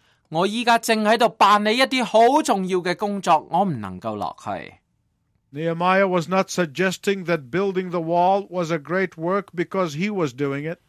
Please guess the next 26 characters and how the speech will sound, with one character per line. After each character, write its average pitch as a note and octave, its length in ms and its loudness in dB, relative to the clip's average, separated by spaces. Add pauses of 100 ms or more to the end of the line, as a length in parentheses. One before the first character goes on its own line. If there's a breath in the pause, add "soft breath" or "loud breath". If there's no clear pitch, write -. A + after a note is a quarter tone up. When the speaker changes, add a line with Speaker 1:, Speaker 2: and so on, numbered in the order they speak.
(200)
Speaker 1:
尼 D3+ 200 -2
希 G#3+ 140 0
米 F3 240 2
並 D3+ 200 -2
唔 B2 80 -6
係 B2+ 140 0
講 C3+ 240 2
話， F3+ 140 6
因 A#3 160 -2
為 G3+ 140 2
佢 F3+ 300 0
係 F#3+ 160 2
負 E3 240 -4
責 D#3 240 0
人， C3+ 160 -2
所 G3 160 0
以 G#3+ 160 -4
起 F3+ 280 -2
城 C#3 240 -4
牆 C3+ 200 0
係 E3 120 0
偉 E3 260 2
大 E3 140 2
嘅 C#3+ 180 -2
工 D#3+ 260 -4
程。 F#2+ 360 -6